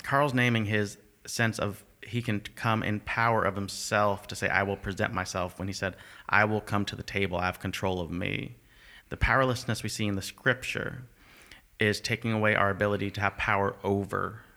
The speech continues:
somebody, not power within ourselves. So we have the freedom to name ourselves, to understand ourselves, and say, "I will be present." What we're letting go of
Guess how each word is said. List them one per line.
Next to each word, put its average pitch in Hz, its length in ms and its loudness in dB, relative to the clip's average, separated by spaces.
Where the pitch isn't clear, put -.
somebody, 113 640 0
not 113 240 0
power 107 320 2
within 101 380 -2
ourselves. 104 760 -2
So - 100 -4
we 120 120 4
have 110 120 4
the 101 80 0
freedom 120 640 2
to 101 180 0
name 101 300 2
ourselves, 98 480 0
to - 60 -2
understand 98 480 0
ourselves, 95 480 0
and 95 80 -4
say, - 120 -2
"I 98 200 2
will 95 160 -2
be 92 100 -4
present." 98 600 -2
What 101 160 2
we're 110 80 2
letting 107 320 4
go 110 280 6
of 95 320 2